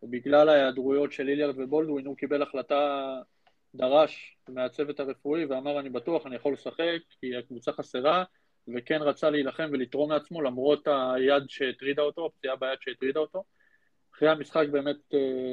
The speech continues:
במינכן עשו עוד בדיקות, ואנחנו מקבלים היום את הידיעה על זה שהוא כנראה לא יחזור לשחק כדורסל העונה.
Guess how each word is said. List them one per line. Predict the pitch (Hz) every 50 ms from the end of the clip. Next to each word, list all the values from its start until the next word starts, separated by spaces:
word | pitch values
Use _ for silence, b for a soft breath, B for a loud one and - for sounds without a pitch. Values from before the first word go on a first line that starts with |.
| 127 127 127 123
במינכן | 127 131 131 143 160 151 - - 147 131
עשו | 127 - - - 147
עוד | 143 143 139
בדיקות, | 135 131 127 - - 170 185 185 - - 131 131 127 127 123 123 123 123 120 120 123 _ _ _ _ _ _ _ _ _ -
ואנחנו | - 127 - -
מקבלים | 127 - - 131 135 143 139 143
היום | 139 143 143 139
את | 143 - -
הידיעה | 139 131 127 127 127 127 127 131 127 123 135 135 139 139 139
על | 135 131
זה | 127 135 135
שהוא | - - - 135 127 120 -
כנראה | - 127 127 131 135 139
לא | 139 135
יחזור | 139 135 127 139
לשחק | 131 - - - 139 -
כדורסל | - 127 127 120 - - 127 123 120
העונה. | 113 110 -